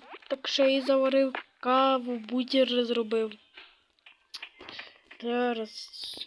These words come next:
вам бутик поставлю, щоб ви могли взяти собі. Давайте, давайте, давайте вже.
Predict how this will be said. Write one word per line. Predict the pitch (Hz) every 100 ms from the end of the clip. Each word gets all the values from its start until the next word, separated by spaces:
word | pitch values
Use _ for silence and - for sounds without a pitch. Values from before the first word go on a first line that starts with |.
| _ _ _ _ - 554 - -
вам | 214 226 220
бутик | 269 311 - 247 -
поставлю, | 226 - - 226 226 226 214 208 _ _ _ _
щоб | _ 220
ви | 220 226
могли | 226 208 208 214
взяти | 208 214 214 -
собі. | - - 220 _ _ _ _ _ _ _ _ _ _ - -
Давайте, | 285 320 339 349 359 349
давайте, | 339 330 330 330 311
давайте | 302 302 311 302 262
вже. | 254 254